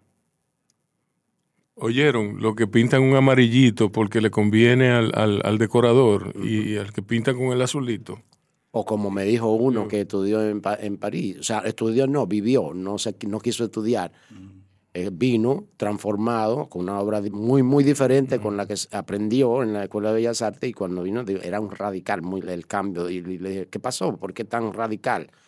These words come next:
Speaker 3: Y me dijo, "Ah, eso es lo que se está haciendo allá".
Speaker 1: Ajá.
Speaker 3: Entonces, ¿ves?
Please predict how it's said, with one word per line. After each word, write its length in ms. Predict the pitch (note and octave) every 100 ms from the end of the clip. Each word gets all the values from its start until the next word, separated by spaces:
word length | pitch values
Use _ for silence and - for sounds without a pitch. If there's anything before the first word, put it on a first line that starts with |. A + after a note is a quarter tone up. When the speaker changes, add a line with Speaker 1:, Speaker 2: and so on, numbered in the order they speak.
| _ _ _
Speaker 3:
Y 60 | G2+
me 80 | G2+
dijo, 160 | G2
"Ah, 140 | F#2+ A#2+
eso 160 | A2
es 60 | A2+
lo 100 | A#2+
que 80 | A#2+
se 160 | - F#2
está 200 | - F#2+
haciendo 360 | - G2 F2
allá". 300 | D2+ D#2+ C2 -
Speaker 1:
Ajá. 560 | - A#2 A#2 B2 C3 A2
Speaker 3:
Entonces, 680 | G2+ G2 G#2+ G#2+ B2+ B2+ - - _ _ _ -
¿ves? 320 | C3 D#3